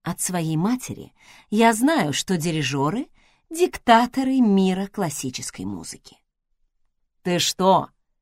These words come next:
Ни в коем случае!" Он принимает от меня ещё одну миску. "Ты впрямь умница, Шай! Передача просто супер!"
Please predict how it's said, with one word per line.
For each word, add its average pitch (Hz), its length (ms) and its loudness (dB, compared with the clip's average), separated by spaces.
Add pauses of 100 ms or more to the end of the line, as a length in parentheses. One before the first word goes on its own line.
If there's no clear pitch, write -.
(280)
Ни 339 200 6
в - 100 -2
коем 165 300 6
случае!" - 600 -10 (1300)
Он 311 260 -2
принимает 170 640 -2
от - 160 -14
меня 117 420 -8 (360)
ещё 247 580 -2
одну 117 320 -6
миску. - 520 -12 (1400)
"Ты 269 240 0
впрямь 262 500 4
умница, 151 540 0
Шай! - 440 -6 (760)
Передача 180 720 4
просто 202 480 4
супер!" 277 540 -4